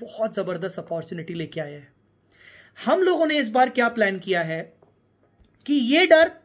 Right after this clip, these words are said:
हर स्टूडेंट को रहता है, चाहे स्टूडेंट रैंकर कैटेगरी का हो, पर एक डर हमेशा रिजल्ट का होता ही होता है कि यार पता नहीं क्या होगा। ठीक है मेरे एग्जाम्स बहुत अच्छे गए, but पता नहीं क्या होगा। तो यहां पर हम आपको ये अपॉर्चुनिटी दे रहे हैं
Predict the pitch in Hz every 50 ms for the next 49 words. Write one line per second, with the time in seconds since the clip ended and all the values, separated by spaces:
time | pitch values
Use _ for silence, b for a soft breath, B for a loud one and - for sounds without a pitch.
0 | _ - - 262 330 330 - - 294 285 247 269 262 262 269 254 226 202 208 -
1 | 196 170 156 143 b b b b b b b b - - 254 233 247 262 254 285
2 | 370 359 - - 302 302 320 339 349 294 262 240 247 294 330 - 392 415 403 392
3 | 330 - 302 247 269 269 254 214 240 202 190 190 208 B B B B - 277 269
4 | 262 269 294 240 220 247 262 247 226 220 226 233 226 - 269 220 208 196 208 226
5 | 214 220 262 247 208 196 185 - 226 233 214 202 202 208 196 214 220 226 254 226
6 | 220 208 220 254 247 - - 247 240 311 320 320 330 311 - - 247 208 170 160
7 | 139 143 135 - - _ _ _ _ B B B B B B B - - 349 392
8 | 392 403 370 339 330 311 285 233 269 269 277 277 220 247 254 240 233 233 - 240
9 | 226 226 254 285 247 208 269 277 277 - 285 269 269 302 302 311 294 220 240 226
10 | 185 165 151 147 147 135 - b b b b b b b b _ - 262 262 240
11 | 226 269 - - 165 196 202 190 226 285 294 285 277 240 240 226 202 214 214 214
12 | 214 214 - 233 220 226 220 196 - 202 196 185 185 220 220 - 220 185 175 175
13 | 175 175 175 160 151 160 175 214 b